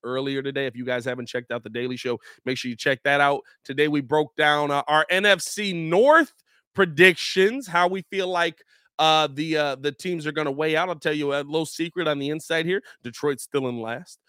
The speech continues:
Uh, <laughs> but, um, so, so check out the Daily Show if you haven't gotten a chance to watch that. Uh, this is also up on podcast form. We drop the podcast on all D S Ps. So that is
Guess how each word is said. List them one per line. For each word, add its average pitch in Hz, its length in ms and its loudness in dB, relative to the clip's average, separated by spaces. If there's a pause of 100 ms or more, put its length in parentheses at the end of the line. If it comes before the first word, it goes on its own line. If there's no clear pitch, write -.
(200)
Uh, 190 540 2 (540)
<laughs> - 420 -20
but, 196 280 6
um, 160 720 2 (380)
so, 185 300 2
so 165 180 -4
check 202 280 -4
out 185 100 -4
the 160 80 -10
Daily 160 300 -4
Show 160 220 -6
if 120 140 -8
you 131 80 -6
haven't 139 220 -2
gotten 139 180 -4
a 131 40 -10
chance 127 260 -10
to - 80 -16
watch 135 320 -6
that. 143 240 -4 (240)
Uh, 139 140 0
this 156 200 -6
is 143 120 -4
also 170 400 0
up 147 240 0
on 165 360 0
podcast 160 760 0
form. 165 340 -4 (200)
We 147 100 -6
drop 151 220 -4
the 147 60 -10
podcast 156 540 0
on 139 220 -2
all 156 260 2
D 147 260 0
S 143 140 -2
Ps. 165 340 -4
So 143 280 -4
that 135 180 -2
is 127 160 -2